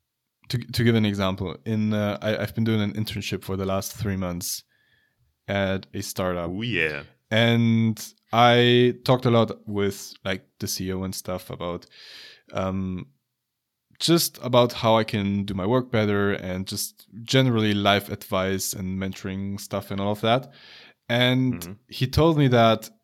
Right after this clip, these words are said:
Speaker 1: I mean, we had kind of similar discussion, and he told me that, uh, because he also worked at I B M, and he told me that it's very important to be very good at communication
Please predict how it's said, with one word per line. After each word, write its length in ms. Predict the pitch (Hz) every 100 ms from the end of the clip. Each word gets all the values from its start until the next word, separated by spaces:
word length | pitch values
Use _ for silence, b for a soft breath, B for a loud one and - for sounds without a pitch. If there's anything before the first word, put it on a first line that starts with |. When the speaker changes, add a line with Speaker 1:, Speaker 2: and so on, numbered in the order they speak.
| _ _ _ _ _ _ _ _ _ _ _ _ _ _ -
Speaker 1:
I 80 |
mean, 120 | 135 139
we 100 | 139
had 160 | 139
kind 140 | 139 120
of 100 | -
similar 300 | - 107 95
discussion, 540 | 95 - 95 - 95
and 120 | 104
he 60 | 104
told 220 | 110 101
me 60 | 101
that, 280 | 98 95 - b b b b _ 104
uh, 140 | - -
because 260 | 117 120
he 80 | 113
also 240 | 107 101 98
worked 280 | 95 92 92
at 120 | -
I 120 | 92
B 120 | 92
M, 220 | 87 87 -
and 120 | 101
he 60 |
told 260 | 98 110 104
me 60 | 101
that 220 | 98 -
it's 160 | 104 107
very 240 | 110 110
important 600 | 101 110 101 98 92 - _ _ -
to 120 | 98
be 140 | 101
very 560 | 95 101 101 107 104 98
good 280 | 101 95 -
at 220 | 92 90
communication 800 | - 95 90 - 92 90 90